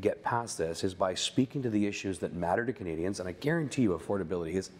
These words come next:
absolutely top of the list right now, especially now.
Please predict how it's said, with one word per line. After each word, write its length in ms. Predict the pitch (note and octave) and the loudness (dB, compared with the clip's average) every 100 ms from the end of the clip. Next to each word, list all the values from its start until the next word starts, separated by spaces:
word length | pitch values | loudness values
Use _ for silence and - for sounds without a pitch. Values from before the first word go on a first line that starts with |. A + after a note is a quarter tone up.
| - | -2
absolutely 540 | F3 E3 - A#2 F#2+ | 0 0 0 0 0
top 280 | F#2+ G2+ F2+ | -2 -2 -2
of 60 | F2+ | -2
the 60 | |
list 240 | F2 F2 - | -4 -4 -2
right 180 | E2+ - | -4 -2
now, 220 | C2+ - - - - | -6 -8 -14 0 4
especially 580 | A#2+ - - E3 - F#2+ | 4 4 2 2 2 0
now. 280 | D#2 C2+ | -2 -8